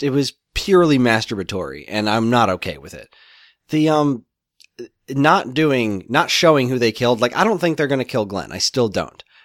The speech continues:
I still, because the show has handled comic book deaths completely different.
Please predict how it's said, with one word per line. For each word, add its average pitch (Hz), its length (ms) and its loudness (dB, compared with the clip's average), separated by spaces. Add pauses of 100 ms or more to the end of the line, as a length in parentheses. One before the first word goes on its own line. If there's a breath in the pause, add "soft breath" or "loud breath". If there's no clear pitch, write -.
I 107 120 0
still, 117 240 -4
because 120 220 -4
the 131 80 -4
show 147 260 2
has 139 140 0
handled 120 560 0 (360 loud breath)
comic 139 280 0
book 123 200 -4
deaths - 440 -2 (280)
completely 143 580 0
different. 117 500 -2